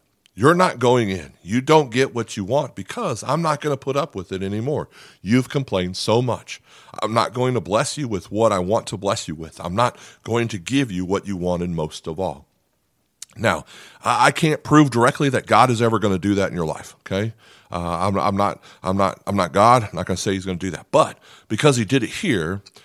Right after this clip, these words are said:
there is a fair chance, okay? Maybe better than fair, that there is something that God really wants to bless you with, or there's something that you really want, and God would love to give it to you, but it could be,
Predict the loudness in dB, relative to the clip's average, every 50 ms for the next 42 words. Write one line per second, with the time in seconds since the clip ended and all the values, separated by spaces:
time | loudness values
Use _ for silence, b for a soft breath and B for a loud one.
0 | B _ 0 2 2 4 2 2 0 -2 0 -2 -2 -2 -2 -2 -2 -2 -2 -4
1 | -10 -16 -18 -18 _ _ -4 -2 0 0 2 2 2 2 2 0 2 2 2 2
2 | 2 0 -2 -4 -4 -4 -4 -4 -6 -6 -10 -2 0 0 0 B B B B B
3 | B -2 0 0 0 0 0 4 4 4 4 4 0 0 0 0 0 0 2 4
4 | 4 4 4 2 0 0 0 0 0 2 2 2 2 2 0 -4 -6 -2 0 -2
5 | -2 -2 -4 -8 -10 -10 -8 -8 -8 -10 -10 B B B B B B 0 2 2
6 | 2 0 2 2 2 2 4 4 2 2 2 0 0 0 2 2 2 2 2 0
7 | 0 0 0 0 0 0 -2 -2 -6 B B B B B -2 -2 0 4 4 6
8 | 6 6 4 2 4 6 6 6 4 2 -4 -8 -2 0 0 0 0 -2 -6 -8
9 | -8 -8 -8 -6 -6 -6 -6 -4 -2 0 0 0 0 -2 -4 -4 0 2 2 2
10 | 2 -2 -4 -4 -2 -2 -4